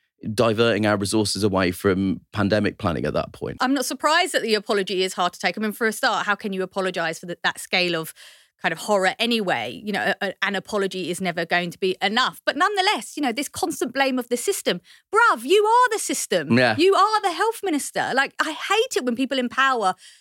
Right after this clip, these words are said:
Speaker 2: use the language of the kind of powerless. I think it's so, so gross and mendacious. And, you know, and if it is true, let, let's just pretend for a minute that it is true, that it was completely outside of his power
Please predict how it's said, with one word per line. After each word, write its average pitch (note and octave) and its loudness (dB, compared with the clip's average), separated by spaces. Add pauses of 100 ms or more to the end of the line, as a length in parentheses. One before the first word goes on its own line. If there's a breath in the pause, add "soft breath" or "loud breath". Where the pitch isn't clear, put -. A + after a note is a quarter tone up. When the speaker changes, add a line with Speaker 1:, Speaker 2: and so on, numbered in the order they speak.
(120 loud breath)
Speaker 2:
use D4 4
the C4+ -2
language B3+ 0
of G3 -2
the G3+ -2
kind G3+ -2
of F#3 -4
powerless. A3 0
I C#4 -8
think D4+ 0
it's - -4
so, E4+ 2
so D4+ 0 (100)
gross C#4 0
and A#3 -2
mendacious. B3+ 0 (440 loud breath)
And, A#3+ 0
you F#4+ -2
know, G#4 2
and F#4 -2
if B4+ 0
it C#5+ 0
is - 0
true, A#3+ 0 (180)
let, - -2
let's F#4+ -2
just - -4 (120)
pretend C#4+ 0
for B3+ -6
a A#3 2
minute A3+ 0 (160 loud breath)
that C4 2
it - -6
is E4+ 0
true, C3+ -4
that F#3 -2
it - -8
was A#3 -6
completely C#4+ -2 (340 loud breath)
outside C#4 0
of A3+ 0
his A#3+ -2
power G3+ 2